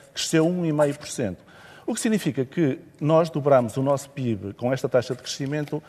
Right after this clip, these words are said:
ao fim de oitenta anos. A União Europeia, que parte do nível superior, dobra ao fim de quarenta e cinco anos. Estão a ver? Se compararmos, por exemplo, com os países de leste europeu, os países de leste europeu que entraram muito mais tarde que nós, a maior parte deles em dois mil e quatro, ahm,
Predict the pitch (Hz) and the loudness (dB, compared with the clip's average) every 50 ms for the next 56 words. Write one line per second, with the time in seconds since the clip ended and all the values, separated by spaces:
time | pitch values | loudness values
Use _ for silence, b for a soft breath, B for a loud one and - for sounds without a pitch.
0 | B B B B - 127 - - 165 143 127 127 120 - 139 120 - 110 92 85 | B B B B -2 -2 0 -2 -2 0 0 0 0 0 -4 -2 -2 -4 -4 -4
1 | 82 85 85 - b b b b b - 180 180 180 175 170 170 170 - 165 170 | -8 -10 -14 -16 b b b b b -2 0 2 2 0 0 0 0 2 2 2
2 | 175 160 139 - - - 110 107 - - 110 113 113 113 120 113 - 127 - - | 2 -2 -4 0 2 4 4 4 2 -2 -2 -2 -2 -2 -4 -4 -6 -10 -8 -4
3 | 127 131 131 131 135 B B B B - 98 120 113 120 110 120 123 127 B B | -2 0 0 0 -2 B B B B -2 2 4 4 4 4 2 0 0 B B
4 | B B - - 120 117 - - - 143 135 135 139 - - - - - - - | B B 0 4 4 4 4 2 -2 0 0 0 -2 -4 -8 -14 -20 -20 -14 -12
5 | 107 - 117 117 123 123 113 - 110 104 - - 110 117 110 - 120 104 90 87 | -6 -2 2 2 2 2 2 -2 -6 -6 -6 -4 -6 -6 -4 -2 -2 -2 -2 -4
6 | 82 - - - - _ _ _ _ _ _ 123 110 - 92 - B B B B | -8 -12 -16 -20 -20 _ _ _ _ _ _ -8 -6 -6 -6 -6 B B B B
7 | B B B B B B _ _ - - - 277 - 254 254 220 190 151 135 135 | B B B B B B _ _ -12 -6 -4 2 4 4 6 6 8 8 8 6
8 | - - - 151 131 123 123 117 113 143 147 143 - - - 123 117 117 104 - | 4 0 -6 -4 0 0 0 0 2 0 0 0 0 -2 0 0 0 0 -2 -4
9 | 123 117 113 107 101 - 120 113 113 117 - 131 135 131 - - 185 190 170 - | -2 0 0 0 0 -2 -4 -6 -4 -4 -4 -4 -4 -4 -4 -4 -4 -4 -4 -4
10 | 117 117 110 110 - 135 120 113 - 135 135 131 - 110 104 - 131 127 117 110 | -4 -2 -2 -2 -2 -4 -4 -2 0 0 0 0 -2 -4 2 4 6 6 8 6
11 | 110 107 123 127 - - 110 104 104 - 95 101 - - - 156 156 160 180 196 | 4 2 -2 -4 -2 -2 -2 -2 -2 -4 -6 -6 -6 -8 -8 -4 -4 -4 -4 -4
12 | - - b b b b b _ _ - 120 110 104 107 107 - - 110 104 - | -8 -12 b b b b b _ _ -4 -2 0 0 0 0 2 0 0 0 0
13 | 107 98 95 117 107 107 117 113 107 117 123 135 143 139 - 156 156 160 - - | -4 -4 -4 -4 -4 -4 -4 -4 -2 -2 -2 -2 -2 0 2 4 4 4 4 0
14 | - B B B B B B B B B B B - 147 143 139 139 135 135 135 | -8 B B B B B B B B B B B 6 8 10 10 10 10 8 4
15 | 135 135 131 143 | 2 -2 -4 -4